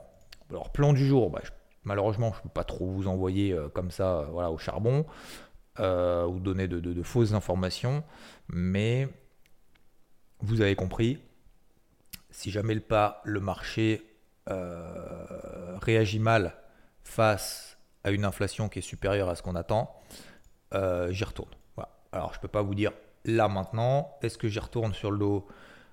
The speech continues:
à trente-quatre mille cent ou est-ce que j'y retourne à, euh, trente-quatre mille neuf cent trente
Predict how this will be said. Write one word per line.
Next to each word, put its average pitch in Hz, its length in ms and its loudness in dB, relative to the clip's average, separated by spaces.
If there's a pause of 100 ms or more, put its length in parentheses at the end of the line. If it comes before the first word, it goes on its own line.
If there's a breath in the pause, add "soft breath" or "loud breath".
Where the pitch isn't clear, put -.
(160 loud breath)
à 107 80 -2
trente-quatre 110 460 0
mille 101 420 2
cent 131 580 2
ou 101 140 0
est-ce 101 120 -6
que 104 120 -2
j'y 101 80 -2
retourne 113 420 -2
à, 98 360 0
euh, 85 100 -6
trente-quatre - 420 -6
mille 117 160 2
neuf 104 140 -2
cent 110 160 -6
trente - 320 -12